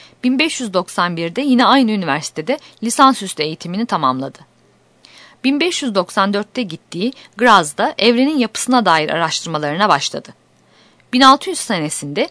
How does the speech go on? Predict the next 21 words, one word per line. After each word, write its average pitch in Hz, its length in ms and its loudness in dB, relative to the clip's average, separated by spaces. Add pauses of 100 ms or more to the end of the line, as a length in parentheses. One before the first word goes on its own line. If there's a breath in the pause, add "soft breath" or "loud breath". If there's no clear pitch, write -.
(120 soft breath)
imparatorluk 247 680 -2
matematikçiliğine 175 840 -6
atanan 165 440 -2 (260 loud breath)
Tycho 311 420 -2
Brahe'in 226 300 4
asistanı 156 560 -6
oldu. - 260 -10 (640 loud breath)
Ertesi 247 380 0
sene 214 360 -2 (240 soft breath)
Brahe'in 254 360 6
ömrü 160 340 -2
vefa 180 340 2
etmeyince 175 600 -2 (240 soft breath)
Kepler 247 380 0
otomatikman 254 720 2
imparatorluk 220 640 0
matematikçiliğine 180 800 -4
atandı. 127 440 -6 (840 soft breath)
Profesörlüğü 320 640 2
sırasında 196 500 -4
yazdığı 156 420 0